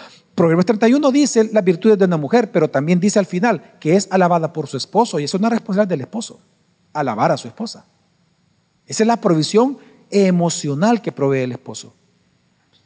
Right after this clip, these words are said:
Y obviamente significa que vamos a hacer un tiempo para la oración, vamos a ordenar la casa.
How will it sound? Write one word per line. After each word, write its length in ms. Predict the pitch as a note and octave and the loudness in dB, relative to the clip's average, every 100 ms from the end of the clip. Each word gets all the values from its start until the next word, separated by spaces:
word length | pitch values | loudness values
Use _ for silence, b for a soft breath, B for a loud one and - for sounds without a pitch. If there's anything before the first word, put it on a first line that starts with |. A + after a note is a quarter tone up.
| _ _ _ - | _ _ _ 2
Y 120 | A#3 | 4
obviamente 420 | G3 G#3 G3+ G#3+ | 4 4 2 2
significa 420 | G3 A3 C#4+ A#3 | 2 4 4 2
que 120 | - | 2
vamos 140 | F3+ F3 | 2 2
a 40 | |
hacer 140 | G#3 G3 | 4 2
un 80 | |
tiempo 260 | F#3 A3+ G#3 | 4 2 2
para 240 | F3 D#3+ | 2 4
la 60 | D3+ | 4
oración, 520 | C3 A#2+ - A3+ E3 - B B | 2 2 2 2 2 -6 B B
vamos 240 | E3 G#3+ G#3+ | 0 0 2
a 100 | F3+ | 0
ordenar 720 | F3 D#3 D3 E3 G3+ G#3+ G3+ | 0 0 0 2 2 2 2
la 180 | D#3 | -2
casa. 400 | - C#3+ - A#2+ | -2 -6 -6 -10